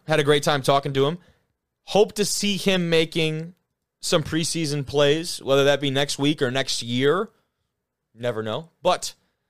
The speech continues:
this time around, we've got some D two guys that have been making, uh, their own noise, respectively, Gavin, in the D two, uh, out of the D two ranks, I should say, at the N F L level.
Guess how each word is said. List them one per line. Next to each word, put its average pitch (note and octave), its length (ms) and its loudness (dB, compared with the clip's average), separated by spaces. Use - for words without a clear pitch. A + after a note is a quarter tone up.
this G3 240 0
time C3 260 0
around, G#2 400 -4
we've E3 160 -4
got G3 160 2
some F3+ 160 -4
D D#3+ 140 -4
two D#3+ 200 -4
guys C3 420 0
that B2 120 2
have A#2 120 0
been A#2+ 140 -4
making, A#2 500 -4
uh, G#2+ 240 -4
their B2 260 0
own D3 240 2
noise, B2 360 2
respectively, A#2+ 760 -2
Gavin, G#2+ 380 -2
in G#2+ 100 -8
the G2 80 -10
D A2+ 180 -6
two, G#2 480 -6
uh, G#2 120 -8
out E3 220 2
of B2+ 140 -2
the B2 80 -4
D A#2 200 -6
two A#2 260 -6
ranks, A2 540 -4
I A2 120 -6
should D3 340 -2
say, A2 240 -2
at G#2 100 -4
the A2 80 -6
N A2 120 -6
F G#2 160 -8
L G2+ 260 -2
level. B2+ 580 -2